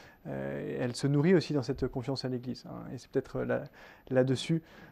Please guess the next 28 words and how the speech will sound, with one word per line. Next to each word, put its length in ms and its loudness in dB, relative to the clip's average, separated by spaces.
euh, 100 2
que, 160 2
euh, 680 2
que 160 -4
je 80 0
terminerai, 600 2
hein. 140 -4
Il 40 -2
y 40 0
a 160 2
vraiment 300 2
un 40 4
regard 320 0
théologal 560 6
aussi 200 0
à 60 0
poser 260 0
sur, 340 -4
sur 140 -8
l'Église, 360 -4
là, 100 0
à 40 -2
revenir 460 2
à 60 2
un 100 0
regard 300 -2
théologal 480 0
sur, 240 -6